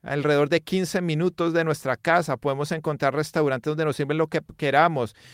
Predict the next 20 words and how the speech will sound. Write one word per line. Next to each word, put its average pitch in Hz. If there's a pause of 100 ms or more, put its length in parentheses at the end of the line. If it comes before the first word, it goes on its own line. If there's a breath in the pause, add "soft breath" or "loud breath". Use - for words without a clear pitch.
(160 loud breath)
y 151
no-, 156
y, 165 (100)
y 165
nos 147
plata-, 156
nos 151
traen 151
un 170
plato 165
de 160
comida 151 (260 loud breath)
que 143
veinticinco 151
años 160
era 151
como 156
el 139
menú 143
familiar. 139